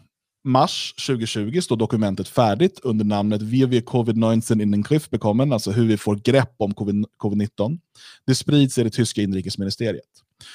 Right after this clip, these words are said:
Kopior lämnas till kansler Angela Merkel, hälsominister Jens Spahn, försvarsminister Annegret Kramp-Karrenbauer och olika parlamentsledamöter.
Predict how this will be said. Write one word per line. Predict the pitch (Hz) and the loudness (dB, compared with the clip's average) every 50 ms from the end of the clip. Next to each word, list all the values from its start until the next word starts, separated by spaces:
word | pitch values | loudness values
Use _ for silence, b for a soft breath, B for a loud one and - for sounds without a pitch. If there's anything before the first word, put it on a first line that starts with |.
| B B B B B | B B B B B
Kopior | - 151 - - 196 190 190 196 190 185 | 0 2 6 6 6 10 10 10 10 10
lämnas | 185 175 151 131 120 123 151 196 - - - - - _ | 10 10 8 8 8 6 6 6 4 0 -8 -10 -12 _
till | - 123 113 104 | 2 2 2 2
kansler | - 135 123 117 120 117 - 123 120 | 2 2 2 2 2 2 2 2 2
Angela | 110 120 117 110 107 107 104 101 | 2 2 0 0 0 0 0 0
Merkel, | 101 101 101 113 127 - - 170 175 185 185 | 0 0 0 -2 -4 -4 -4 -4 -4 -4 -4
hälsominister | 143 - 151 131 117 - - 117 113 113 113 120 120 - - 107 | -2 2 4 4 4 2 0 -2 -2 0 0 0 -2 -2 -2 -2
Jens | 107 107 107 104 104 - | 0 0 0 0 -2 -6
Spahn, | - - - 110 120 127 143 165 175 170 b b b b | -8 -2 0 2 2 2 2 0 -4 -8 b b b b
försvarsminister | - - 120 110 - 135 127 120 - 117 113 110 110 107 - 120 113 | -4 -4 -4 0 2 4 2 4 2 0 -2 0 -2 0 0 0 2
Annegret | 110 117 113 110 107 110 107 - - | 2 2 0 2 0 0 -2 -2 -2
Kramp-Karrenbauer | - 113 107 104 - - 123 131 147 143 143 139 139 139 135 139 143 143 - - | -2 0 0 -2 -2 0 0 2 2 2 2 4 4 6 6 4 4 2 0 -6
och | - - 135 | -6 -4 -2
olika | 120 110 98 - - 90 | -2 -2 -2 -2 -4 -6
parlamentsledamöter. | 80 - 98 92 98 104 104 95 87 - 90 87 98 120 143 139 117 - _ 110 | -4 -2 -4 -2 -2 -2 -4 -4 -6 -8 -8 -6 -4 -2 -2 -2 -2 -4 _ -20